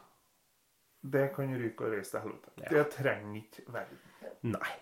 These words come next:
Speaker 2: det gjør faktisk ikke verden.
Speaker 1: Det gjør ikke det.
Speaker 2: Har du lyst til å, å komme med en, eh,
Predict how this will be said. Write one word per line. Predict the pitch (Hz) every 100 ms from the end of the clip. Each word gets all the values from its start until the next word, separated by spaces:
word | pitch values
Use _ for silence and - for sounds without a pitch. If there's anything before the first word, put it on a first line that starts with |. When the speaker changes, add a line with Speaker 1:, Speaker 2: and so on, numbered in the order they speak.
| - _ 117
Speaker 2:
det | 110 117 113 -
gjør | 113 104 -
faktisk | - - -
ikke | - -
verden. | - - - - 143
Speaker 1:
Det | 185
gjør | 160 110
ikke | 113
det. | 294 277
Speaker 2:
Har | 135
du | 135
lyst | 139 -
til | -
å, | 120 117 -
å | 117 113 113 110 110 107 107 101
komme | - 143 127 107
med | 107 104 98 98 -
en, | 110 104 98 98
eh, | 95 95